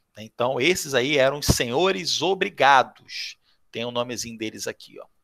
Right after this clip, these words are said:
Senhores obrigados. Como eu disse pra vocês em relação à Holanda, deve-se destacar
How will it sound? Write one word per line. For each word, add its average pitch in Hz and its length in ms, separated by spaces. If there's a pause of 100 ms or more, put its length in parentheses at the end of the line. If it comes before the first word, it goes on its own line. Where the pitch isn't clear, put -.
(420)
Senhores 120 760 (200)
obrigados. 110 1160 (2250)
Como 160 160
eu 190 60
disse 208 180
pra 214 140
vocês 185 340
em - 20
relação 180 460
à 190 40
Holanda, 143 680 (440)
deve-se 143 420
destacar 135 840